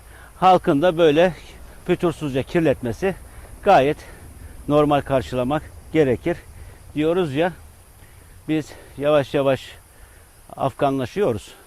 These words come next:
Hakikaten öyle bir durum var. Bu şekilde çevre katliamı yapan insanların Afgan'daki, Afganistan'daki o kafa kesen, Suriye'deki işit kafalılardan hiçbir farkı yoktur.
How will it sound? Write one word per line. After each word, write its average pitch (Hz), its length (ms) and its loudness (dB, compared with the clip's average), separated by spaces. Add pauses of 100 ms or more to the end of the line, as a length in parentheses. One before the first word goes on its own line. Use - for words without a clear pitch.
(180)
Hakikaten 123 640 -6 (240)
öyle 113 280 -6
bir 101 100 -10
durum 110 300 -8
var. 127 120 -8 (1200)
Bu 160 100 -2
şekilde 127 540 -2 (320)
çevre 139 260 -2
katliamı 123 520 -2
yapan 117 340 -4 (680)
insanların 123 640 -6 (600)
Afgan'daki, 123 760 -6 (280)
Afganistan'daki 123 920 -4 (800)
o 127 300 0 (760)
kafa 160 280 0
kesen, 113 420 -4 (580)
Suriye'deki 131 800 -4
işit 180 240 -4
kafalılardan 113 640 -4 (100)
hiçbir 120 260 -10
farkı 110 320 -6
yoktur. - 380 -10